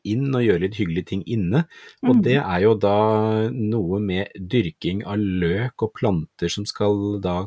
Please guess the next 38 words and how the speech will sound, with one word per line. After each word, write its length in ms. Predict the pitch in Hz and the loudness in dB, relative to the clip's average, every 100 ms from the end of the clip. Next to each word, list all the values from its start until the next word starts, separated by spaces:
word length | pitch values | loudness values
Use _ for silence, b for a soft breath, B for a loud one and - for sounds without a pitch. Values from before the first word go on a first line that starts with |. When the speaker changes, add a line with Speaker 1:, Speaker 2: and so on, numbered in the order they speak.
| _ | _
Speaker 1:
komme 240 | 113 82 | -2 0
fram 180 | 85 90 | -4 -4
til 140 | 143 | -2
jul. 220 | 165 247 - _ - | -2 -2 -4 _ -4
Speaker 2:
Mhm. 180 | 254 554 480 453 571 _ _ _ _ _ _ _ | -4 -4 -6 -8 -10 _ _ _ _ _ _ _
Speaker 1:
Det 60 | 127 | -4
Speaker 2:
Så 40 | 107 | 0
Speaker 1:
er 60 | 131 | 2
jo 60 | |
litt 100 | 254 | 2
Speaker 2:
veldig 80 | 240 | 4
Speaker 1:
sånn 80 | 320 | 4
Speaker 2:
hyggelig. 260 | 233 240 107 | 2 0 0
Speaker 1:
fjernt. 500 | 101 101 127 139 - - B B B | 2 2 0 -4 -6 -10 B B B
Det 80 | - | 2
er 40 | |
litt 0 | |
Speaker 2:
Ja. 100 | 269 | 4
Speaker 1:
sånn 200 | 302 571 - | 4 2 0
fjernt 420 | 107 98 98 107 | -2 0 -2 2
å 40 | 139 | 2
begynne 200 | 131 98 110 | 2 -2 -2
å 20 | |
tenke 300 | 139 120 113 | -4 -6 -6
jul 300 | 107 90 90 | -4 -4 -4
enda, 260 | 95 101 131 | -6 -2 -2
men 180 | 139 | -2
jeg, 360 | 127 123 120 120 | -4 -4 -4 -2
og 60 | 123 | -2
jeg 80 | 117 | -2
er 160 | 110 147 | -4 -6
ikke 240 | _ 139 | _ -6
klar 220 | - 101 87 | 0 0 2
for 140 | 104 | 0
det 100 | 113 - | -2 -4
enda, 420 | 127 101 107 170 - | -6 -2 -2 -2 -2
men, 400 | 127 123 127 127 | -2 0 0 0
eh, 240 | 127 127 | 0 0